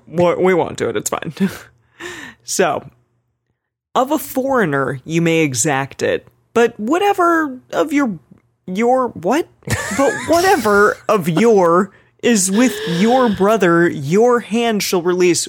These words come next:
Speaker 1: What? Did I just read? "But
Speaker 2: Wait.
Speaker 1: whatever of your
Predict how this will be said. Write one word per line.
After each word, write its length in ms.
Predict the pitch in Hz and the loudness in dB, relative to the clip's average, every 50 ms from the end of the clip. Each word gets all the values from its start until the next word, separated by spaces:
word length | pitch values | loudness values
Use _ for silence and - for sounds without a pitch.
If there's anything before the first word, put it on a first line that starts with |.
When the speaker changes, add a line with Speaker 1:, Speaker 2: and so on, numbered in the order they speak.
| _ _ | _ _
Speaker 1:
What? 680 | - 139 123 127 151 160 170 - 370 359 - - - - - _ _ _ _ _ _ - | -14 -10 -4 -2 0 2 2 2 0 0 -2 -4 -4 -6 -8 _ _ _ _ _ _ -8
Did 120 | - 196 208 | -2 0 0
I 80 | 214 | 0
just 260 | 208 196 202 - - - | 0 0 -2 -4 -2 -2
read? 480 | 165 175 185 175 156 143 139 147 147 _ _ _ _ _ - | 0 2 2 2 2 0 -2 -6 -8 _ _ _ _ _ -20
"But 180 | - - _ - 190 | -20 -16 _ 0 2
Speaker 2:
Wait. 160 | 180 165 - 370 | 2 4 4 2
Speaker 1:
whatever 420 | 370 349 302 196 143 185 175 165 | 4 2 2 2 2 2 2 2
of 120 | 160 143 | 2 0
your 600 | 175 147 151 165 165 165 160 160 165 185 214 262 | 0 0 2 2 4 4 4 4 4 2 2 0